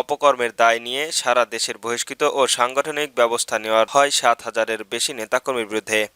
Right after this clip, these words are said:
বিএনপির ইতিবাচক এই পদক্ষেপের বাইরে ছিল না বরিশাল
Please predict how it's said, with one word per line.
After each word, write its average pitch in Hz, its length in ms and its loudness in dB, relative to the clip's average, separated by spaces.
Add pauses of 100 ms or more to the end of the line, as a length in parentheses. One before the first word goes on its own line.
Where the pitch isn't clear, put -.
বিএনপির 160 340 0 (100)
ইতিবাচক 165 440 -2 (120)
এই 147 140 -6
পদক্ষেপের 147 560 -2 (120)
বাইরে 131 340 2
ছিল 117 220 -2
না 127 60 4 (100)
বরিশাল 110 360 2